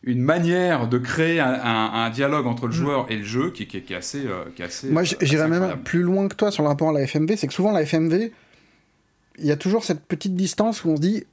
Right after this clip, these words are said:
Speaker 3: effectivement, c'est, c'est surjoué,
Speaker 1: Ouais.
Speaker 3: ou, ah tiens, là, il est vraiment juste, ou il y a cette distance avec le joueur. Il y a toujours un truc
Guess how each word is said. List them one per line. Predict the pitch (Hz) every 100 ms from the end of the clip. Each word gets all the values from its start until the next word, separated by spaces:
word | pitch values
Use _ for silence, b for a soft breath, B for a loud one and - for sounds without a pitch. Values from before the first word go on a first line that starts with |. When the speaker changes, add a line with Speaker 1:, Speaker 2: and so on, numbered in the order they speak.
| _
Speaker 3:
effectivement, | 143 143 160 185 214
c'est, | - 151 135 _ _ _ _ _ _
c'est | - -
surjoué, | 135 165 151 160 175 196 214 - b b b -
Speaker 1:
Ouais. | 156
Speaker 3:
ou, | 165 - -
ah | 147
tiens, | 170 190
là, | 185
il | 160
est |
vraiment | 139 135 156 165
juste, | 165 202 208 - -
ou | 175 165 165 180
il | 175
y | 160
a |
cette | 143 160
distance | 156 151 185 180
avec | 147 139
le | 147
joueur. | 143 190 208
Il | 170
y |
a | 180
toujours | 160 269
un | 226
truc | - 240 -